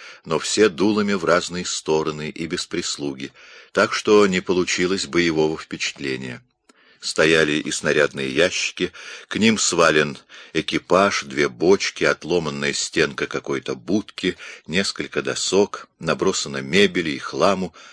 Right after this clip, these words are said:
все наподобие баррикады, но защитников у баррикады не было,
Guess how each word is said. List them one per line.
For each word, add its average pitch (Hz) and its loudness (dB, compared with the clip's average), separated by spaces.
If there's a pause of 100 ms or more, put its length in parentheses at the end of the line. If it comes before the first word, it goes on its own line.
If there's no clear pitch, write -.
(180)
все 92 2
наподобие 80 0
баррикады, 76 0 (420)
но 76 -4
защитников 98 -2
у 80 -2
баррикады 76 -2
не 69 -8
было, 60 -10